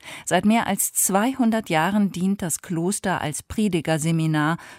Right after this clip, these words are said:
für Pastoren und Pastorinnen. Chef des Klosters ist der Abt, der auch den vierzehnköpfigen Konvent leitet, zu dem Theologen und Juristen gehören.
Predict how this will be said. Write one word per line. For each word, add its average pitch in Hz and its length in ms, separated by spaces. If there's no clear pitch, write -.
für - 160
Pastoren 143 720
und 131 180
Pastorinnen. - 800
Chef - 340
des - 280
Klosters 190 600
ist - 220
der 147 240
Abt, - 380
der 160 400
auch 175 120
den 185 240
vierzehnköpfigen 185 1080
Konvent 165 640
leitet, 120 500
zu - 320
dem 180 300
Theologen 165 680
und 156 200
Juristen 123 500
gehören. 123 540